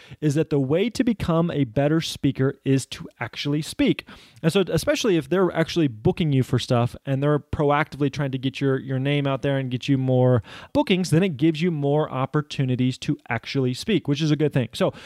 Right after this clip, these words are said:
there is some upsides to it. Let's talk about the other side of the coin. Let's talk about the downsides, the cons to this. Now, one of the big downsides to this is that you're, you're basically dependent on someone else for your business. And so you're dependent on, on getting Jack Canfield's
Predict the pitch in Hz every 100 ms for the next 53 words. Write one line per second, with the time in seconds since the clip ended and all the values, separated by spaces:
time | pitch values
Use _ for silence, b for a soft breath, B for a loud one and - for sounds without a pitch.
0 | B - 247 277 294 - 240 - - -
1 | 160 135 - 135 202 - 247 233 - 180
2 | - 165 160 - 131 123 120 120 117 175
3 | 233 240 247 208 240 226 226 214 190 -
4 | 123 110 - 170 - 196 190 170 - 131
5 | 113 127 - B B B - 185 170 -
6 | 180 240 247 143 - 254 202 180 147 147
7 | 151 135 135 139 127 131 - 151 139 151
8 | 160 165 175 165 294 285 277 220 165 165
9 | - 190 185 175 156 147 - 165 147 139
10 | 139 - 139 139 123 123 117 101 127 -
11 | 127 120 - 139 - 143 - B B 147
12 | 156 147 - 190 202 160 160 156 151 B
13 | B 147 147 143 151 147 120 196 190 151
14 | 165 156 - 160 147 151 131 135